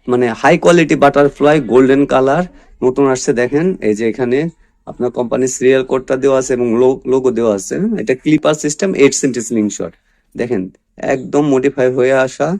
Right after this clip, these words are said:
দেখতে খুবই চমৎকার। এখানে ক্লিপার সিস্টেম, এখানে রাবার,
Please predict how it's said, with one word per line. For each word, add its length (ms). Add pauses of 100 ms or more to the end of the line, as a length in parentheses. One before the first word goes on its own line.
(1300)
দেখতে 360
খুবই 340
চমৎকার। 580
এখানে 340
ক্লিপার 440
সিস্টেম, 420
এখানে 420
রাবার, 320